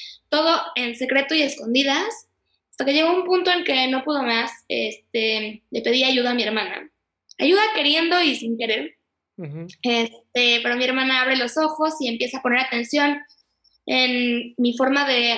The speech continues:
Speaker 1: alimentarme y cómo estaba mi obsesión con el cuerpo, y se da cuenta que estaba completamente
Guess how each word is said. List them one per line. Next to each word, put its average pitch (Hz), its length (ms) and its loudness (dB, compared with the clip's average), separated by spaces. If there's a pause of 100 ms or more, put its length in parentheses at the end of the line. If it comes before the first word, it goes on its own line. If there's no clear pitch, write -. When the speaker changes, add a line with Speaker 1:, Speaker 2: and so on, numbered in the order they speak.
Speaker 1:
alimentarme 247 760 0
y 277 220 -4
cómo 269 180 -2
estaba 269 260 -2
mi 269 120 -2
obsesión 247 320 -6
con 277 140 -2
el 277 120 -2
cuerpo, 226 240 0
y 277 40 0
se 254 120 -4
da 233 160 0
cuenta 254 280 -4
que 233 80 -14
estaba 247 340 -4
completamente 240 920 0